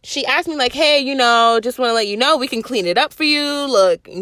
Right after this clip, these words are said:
do a diagnostics to see what the issue is." And she, that's when she told me, "Your battery is dying. I mean, you have a lot of fluid it left in there, like, a lot of juice. But the problem is, you're gonna be struggling again. And I don't know how long, but I'm gonna tell you, it's probably not gonna last you no more than a week."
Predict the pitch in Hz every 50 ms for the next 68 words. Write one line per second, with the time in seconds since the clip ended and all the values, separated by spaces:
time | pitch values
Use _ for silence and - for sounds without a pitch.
0 | 185 160 185 185 175 170 170 156 147 147 151 185 233 269 294 302 - - 208 247
1 | 277 294 320 311 - - 277 285 - - - - 277 254 208 - 185 - - -
2 | - 311 294 277 277 277 220 202 196 - 175 165 185 - 196 190 226 208 - 311
3 | 339 370 349 311 311 294 262 202 190 175 190 175 170 175 180 180 185 190 190 254
4 | 285 285 254 196 175 175 170 190 202 190 185 170 175 233 277 277 247 240 240 226
5 | 220 226 220 214 - - 220 240 226 208 202 190 - - 185 190 - - - 226
6 | 320 339 262 226 208 185 175 170 165 190 214 233 247 214 160 202 311 370 254 233
7 | 226 - _ - - - - - - - 208 190 190 - 285 285 285 277 247 233
8 | 247 277 302 269 247 240 233 - - _ _ _ _ _ 175 - 240 294 453 554
9 | 508 427 349 294 262 240 220 190 - - _ _ _ _ _ _ - - - -
10 | - - 202 185 247 - 208 180 143 135 - - 190 _ _ _ _ _ _ _
11 | _ _ _ _ - 202 196 185 208 226 196 175 143 175 - _ - 190 196 196
12 | 208 226 254 262 262 247 262 247 220 233 226 220 202 208 220 240 247 240 208 185
13 | 185 185 190 190 190 185 190 226 220 202 196 185 170 - - 208 196 190 180 170
14 | 165 175 170 160 160 160 - - 175 170 175 165 160 165 165 160 160 156 151 156
15 | 151 143 135 139 135 - - -